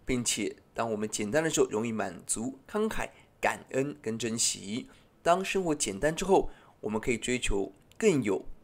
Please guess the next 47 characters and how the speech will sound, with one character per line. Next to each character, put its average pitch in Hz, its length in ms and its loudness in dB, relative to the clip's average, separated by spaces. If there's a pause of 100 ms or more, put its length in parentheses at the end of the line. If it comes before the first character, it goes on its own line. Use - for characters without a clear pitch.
(360)
意 156 80 -8
义、 131 240 -4
有 - 120 -4
重 123 300 2
要 113 100 4
的 98 80 0
事 98 160 -6
情， 101 400 -8 (140)
好 - 140 -8
比 117 100 -4
人 110 160 -6
际 165 100 -6
关 175 240 4
系， 180 280 -2 (240)
我 - 120 -4
们 107 200 -2
与 95 240 -6
神 98 260 -4
的 95 80 -2
关 98 260 0
系。 - 300 -6 (760)
极 202 160 -2
简 220 140 6
主 165 160 2
义 165 200 -6 (360)
有 110 320 6 (420)
三 - 160 6
个 127 80 4
迷 113 140 0
思。 120 320 2 (260)
第 165 120 -2
一 180 40 0
个， 165 200 4 (160)
极 - 120 -4
简 131 140 2
主 131 100 -2
义 135 40 6
要 135 120 6
放 147 320 -2
弃 - 200 -4
所 143 360 2
有 196 120 10
的 156 80 2
东 160 120 0
西 - 140 -4
吗？ 127 220 0
不， - 260 2